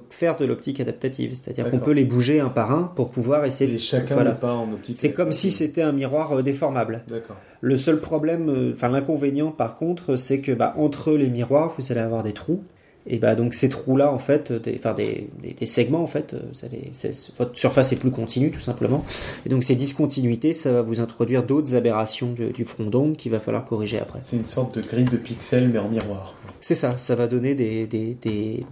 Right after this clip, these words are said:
Speaker 1: des, des patterns, des, des figures assez caractéristiques, en fait, dans l'image finale, qui vont ressembler à,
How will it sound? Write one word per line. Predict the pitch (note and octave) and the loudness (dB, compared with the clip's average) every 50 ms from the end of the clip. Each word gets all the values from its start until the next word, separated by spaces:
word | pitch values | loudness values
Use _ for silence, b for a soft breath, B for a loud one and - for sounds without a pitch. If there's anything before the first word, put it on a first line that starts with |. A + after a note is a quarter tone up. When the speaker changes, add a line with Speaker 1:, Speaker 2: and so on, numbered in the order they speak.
| B2+ - - - | -14 -16 -6 -4
Speaker 1:
des, | - A2+ - - - - - | -4 -4 -4 -6 -12 -10 -4
des | - A2 G#2+ | -2 -2 -2
patterns, | G#2 - - G#2+ - - B2+ A#2+ A#2 A#2+ B2 - A2 - | 0 2 2 2 4 4 4 4 4 2 -2 -8 -8 -6
des, | - G#2 G#2 G2 G2 | -4 -4 -2 -2 0
des | G2 A2+ G#2+ | 0 0 0
figures | - - B2+ B2 C#3+ C3+ | 0 -2 0 2 2 4
assez | B2 A#2+ - - C#3+ | 4 4 4 2 2
caractéristiques, | C3+ C#3 A#2+ A#2 A2+ - - B2 A#2 A2 - - C#3+ C#3 - | 2 2 2 2 0 0 0 0 0 0 0 0 -2 0 0
en | |
fait, | A2+ - C3 B2 | 0 0 0 0
dans | B2 B2 | 0 0
l'image | A2+ A2+ A2+ A#2+ A#2+ - - | -2 0 0 0 -2 -2 -4
finale, | - - G#2+ A#2 B2 C#3+ C#3+ C#3+ A#2 A2+ | -8 -8 -4 -2 0 0 0 0 -2 -4
qui | - - | -6 -6
vont | A2+ A2 G#2 | -6 -6 -6
ressembler | - - - A2+ G#2 G2+ A2 A#2+ B2+ C3 | -6 -6 -8 -8 -4 -2 0 2 2 2
à, | A#2+ G#2+ G2+ - - | 2 0 -2 -6 -8